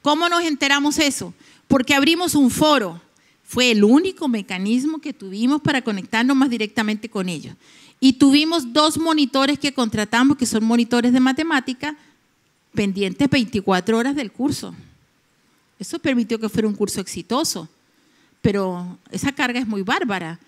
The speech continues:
¿Y por qué veinticuatro horas? Porque la diferencia entre Eslovenia e Ibagué Tol es algo así como un día.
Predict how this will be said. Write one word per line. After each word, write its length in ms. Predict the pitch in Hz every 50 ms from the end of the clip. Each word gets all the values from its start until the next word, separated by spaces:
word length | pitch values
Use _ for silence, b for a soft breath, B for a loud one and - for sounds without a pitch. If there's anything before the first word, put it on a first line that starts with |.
| b b b b b b b
¿Y 120 | 262 285
por 220 | 240 277 294 269 -
qué 140 | 311 302
veinticuatro 680 | 311 320 320 269 320 285 269 302 302 294 - 302 302 302
horas? 200 | 294 285 294 285 -
Porque 240 | - 254 247 - 247
la 80 | 240
diferencia 460 | 226 226 - 247 240 254 269 254 294
entre 240 | 302 294 269 269 277
Eslovenia 800 | 285 240 247 247 240 233 240 247 269 285 311 330 330 330 311 285 247 - -
e 140 | - 247 247
Ibagué 420 | 247 247 233 240 226 220 262 285 269
Tol 260 | - 320 330 349 370 427 403 - - _ _ _ _ _ _ _ _ _ _ _ _ -
es 160 | - 226 -
algo 220 | 269 262 269 254 294
así 220 | 285 - 294 285
como 300 | - - - 254 - -
un 120 | 254 233
día. 300 | 247 320 311 - - 202